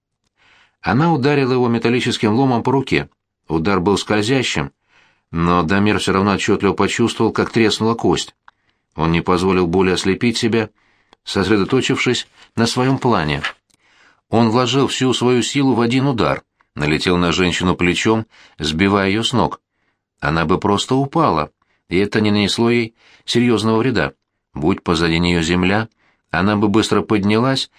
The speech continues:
и свернула Дамиру шею. Но позади находился колодец. Отвлекая её разговором, он смог подвести её туда, куда было выгодно ему. Женщина,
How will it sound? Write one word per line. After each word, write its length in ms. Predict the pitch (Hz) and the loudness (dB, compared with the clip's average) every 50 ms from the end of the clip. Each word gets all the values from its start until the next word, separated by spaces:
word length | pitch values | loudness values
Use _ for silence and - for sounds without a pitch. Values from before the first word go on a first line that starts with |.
| _ - - _ | _ -20 -20 _
и 140 | - 135 165 | -2 -2 -2
свернула 480 | 156 - 117 110 104 107 131 135 117 82 | 0 0 0 0 0 2 0 0 0 0
Дамиру 360 | 82 87 95 104 113 117 98 | 0 0 2 2 0 0 -2
шею. 440 | - - 80 76 73 71 67 69 - _ _ _ _ _ _ _ _ _ | -2 0 0 0 0 0 -2 -6 -10 _ _ _ _ _ _ _ _ _
Но 220 | 76 80 87 95 90 | -4 -2 0 0 0
позади 440 | - 104 95 87 98 98 95 110 | 0 -2 0 0 0 0 0 0
находился 520 | 107 101 95 - 104 98 104 101 - - 92 | -2 -2 -2 -2 -2 0 0 0 0 -2 -2
колодец. 600 | - 117 120 123 131 127 92 78 67 - - - _ _ _ _ _ _ _ _ _ | 0 0 0 2 0 0 -2 -2 -4 -6 -8 -10 _ _ _ _ _ _ _ _ _
Отвлекая 520 | - 71 69 - 78 82 82 - 92 95 | -4 -4 -4 -2 -2 -2 -2 0 0 0
её 140 | 92 87 85 | 2 2 2
разговором, 600 | 82 82 80 80 82 82 87 101 110 113 110 101 - _ _ - - - _ _ _ _ _ | 0 0 0 0 0 0 2 2 0 0 -2 -4 -10 _ _ -20 -20 -20 _ _ _ _ _
он 160 | - 101 101 | -2 0 0
смог 300 | 95 - 120 113 104 - | 0 0 0 0 0 0
подвести 500 | - 107 98 92 101 104 98 - - 113 | 0 0 0 2 2 0 0 0 -2 0
её 120 | 110 113 104 | 0 0 0
туда, 380 | - 123 107 127 - 92 - - _ _ _ _ - - | 0 -2 0 0 0 -2 -2 -6 _ _ _ _ -14 -6
куда 260 | - 90 82 98 90 | -4 -2 0 0 0
было 240 | 85 95 95 98 98 | 2 2 2 2 2
выгодно 360 | 104 101 95 101 90 104 107 | 0 0 0 0 0 0 0
ему. 360 | 110 123 123 117 95 - - _ _ _ _ _ _ _ _ _ _ _ - | 0 2 0 0 -2 -2 -4 _ _ _ _ _ _ _ _ _ _ _ -10
Женщина, 680 | 69 64 71 76 87 87 87 - - 76 71 64 - | -6 -2 0 0 0 0 -2 -2 -4 -2 -4 -4 -6